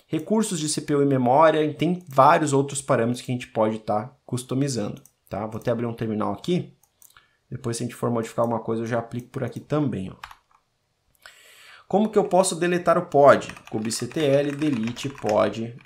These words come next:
nginx, tá? E aí, mandei o pod pro espaço.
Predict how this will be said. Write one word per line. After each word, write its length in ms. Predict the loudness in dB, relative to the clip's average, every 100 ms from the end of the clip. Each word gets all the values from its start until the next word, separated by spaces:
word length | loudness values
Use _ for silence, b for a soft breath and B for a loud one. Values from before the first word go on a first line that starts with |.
| -10
nginx, 760 | -6 -4 -4 -6 -10 -14 -14 _ _ _ _ _ _ _ _ -12
tá? 220 | -8 -6
E 140 | -4
aí, 340 | -4 -4 -8 _
mandei 320 | -2 -2 0 -4
o 40 |
pod 320 | -4 -4 -4
pro 120 | -6 -10
espaço. 560 | -8 -8 -8 -14 -16